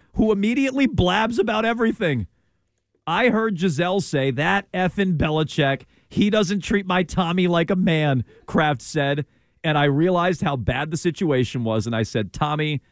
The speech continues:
if you want to go, I'll work out something so you can go.'" So, like, just elements of that where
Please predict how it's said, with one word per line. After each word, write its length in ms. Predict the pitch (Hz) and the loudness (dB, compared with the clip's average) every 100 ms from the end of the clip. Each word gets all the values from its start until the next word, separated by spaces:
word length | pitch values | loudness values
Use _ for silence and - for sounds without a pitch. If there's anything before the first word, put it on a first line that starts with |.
| _ - | _ -4
if 160 | 117 92 | -4 0
you 100 | 92 | 0
want 240 | 104 151 | 2 0
to 60 | 151 | 2
go, 400 | 120 117 113 104 _ _ 113 | 2 2 0 -2 _ _ -2
I'll 160 | 110 | 2
work 240 | 107 107 101 | 2 2 0
out 160 | 98 | -2
something 300 | - 92 95 | -2 -4 -4
so 120 | 87 92 | -2 0
you 180 | 87 | 0
can 180 | 87 85 | 0 -2
go.'" 300 | 71 62 58 _ _ _ _ _ - | -2 -6 -14 _ _ _ _ _ -4
So, 120 | 208 | 0
like, 180 | 196 185 | 0 0
just 180 | 359 - | -4 -4
elements 440 | 160 160 151 143 127 | -2 0 2 2 0
of 140 | 92 | -2
that 280 | 78 67 65 - | -4 -8 -12 -4
where 420 | 135 135 120 98 | 0 2 0 -2